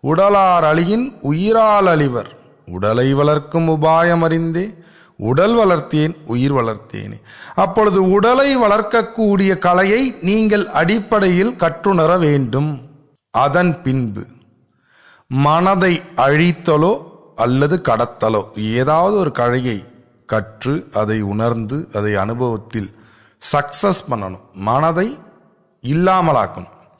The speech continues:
அதன் பின்புதான் உயிரின் அனுபவங்கள் உங்களுக்கு வாய்க்கும். உயிர் என்னவென்று அறிந்து உணர்ந்து அதன் பின்புதான் அந்த உயிரை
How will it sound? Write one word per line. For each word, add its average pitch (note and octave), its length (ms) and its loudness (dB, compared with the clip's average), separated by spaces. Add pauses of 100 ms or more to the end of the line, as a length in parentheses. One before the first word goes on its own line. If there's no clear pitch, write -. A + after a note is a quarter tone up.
(420)
அதன் D#3 500 0
பின்புதான் D3 920 2 (320)
உயிரின் G#3+ 680 2
அனுபவங்கள் D#3 960 0
உங்களுக்கு A#2 600 -2
வாய்க்கும். A2 720 -2
உயிர் E3+ 480 0
என்னவென்று C#3 1080 -2
அறிந்து C#3 720 0
உணர்ந்து C3+ 880 -2 (400)
அதன் A#2 440 -2
பின்புதான் B2 920 0
அந்த A2 340 -2
உயிரை B2 520 -4